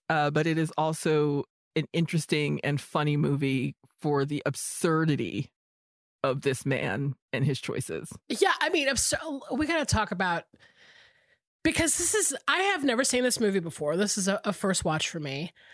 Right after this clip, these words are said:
Speaker 2: I definitely know the work of Nicholas Winding Refn just because I have a lot of friends that are big fans of him, but I have not really, like, truly jumped into his filmography as much as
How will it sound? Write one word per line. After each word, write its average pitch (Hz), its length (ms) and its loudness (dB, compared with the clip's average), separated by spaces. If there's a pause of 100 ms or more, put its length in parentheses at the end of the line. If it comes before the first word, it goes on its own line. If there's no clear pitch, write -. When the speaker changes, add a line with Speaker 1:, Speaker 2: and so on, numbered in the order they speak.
(840)
Speaker 2:
I 233 680 2 (260)
definitely 294 880 2
know 208 720 2 (100)
the 202 180 0
work 190 360 2
of 175 160 2
Nicholas 190 440 2
Winding 190 280 0
Refn 240 580 0 (300)
just - 220 0
because 196 380 0
I 190 120 0
have 208 100 0
a 190 60 0
lot 185 140 2
of 175 60 -2
friends 180 320 -2
that 196 120 2
are 165 120 2
big 170 280 -4
fans 147 340 -2
of 170 80 0
him, 160 400 -2 (500)
but 226 200 2
I 214 100 4
have 208 100 0
not 220 260 2
really, 214 220 4
like, 175 200 2 (340)
truly 226 460 2
jumped 196 380 2
into 202 300 2
his 180 420 2
filmography 196 800 0
as 233 140 2
much 226 180 2
as 202 240 2